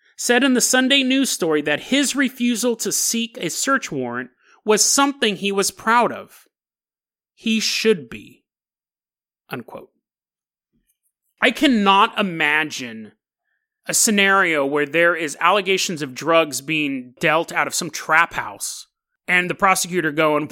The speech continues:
"Well, you know, we just have these nine kids over here who's saying they're buying drugs from that house, but then we interviewed the drug dealers and they said, 'Oh, we're not selling drugs,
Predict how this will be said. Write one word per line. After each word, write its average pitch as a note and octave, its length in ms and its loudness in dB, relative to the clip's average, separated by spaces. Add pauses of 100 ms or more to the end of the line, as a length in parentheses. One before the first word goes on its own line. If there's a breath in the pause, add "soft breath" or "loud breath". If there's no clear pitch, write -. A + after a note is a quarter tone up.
(100)
"Well, G#3+ 540 4 (240 loud breath)
you G#3 100 2
know, G#3+ 140 6
we A3 100 0
just A#3 160 -4
have B3+ 180 4
these G3 220 -2
nine G#3 520 4
kids G#3+ 300 2
over E3+ 160 0
here D#3+ 240 0
who's E3+ 180 -2
saying F#3+ 380 2
they're D#3+ 160 0
buying D#3+ 460 2
drugs C#3+ 400 0
from D#3 140 -6
that C#3+ 200 0
house, D3 320 0
but F#3 160 -6
then F#3 120 2
we F#3+ 100 0
interviewed F#3 420 -4
the G3 60 -2
drug D3 320 0
dealers G3 400 2
and D#3+ 100 -6
they E3+ 120 -2
said, D#3+ 240 0
'Oh, D#3 100 -2
we're D#3 240 -2
not A3+ 160 0
selling C#3 240 -4
drugs, C#3+ 280 -4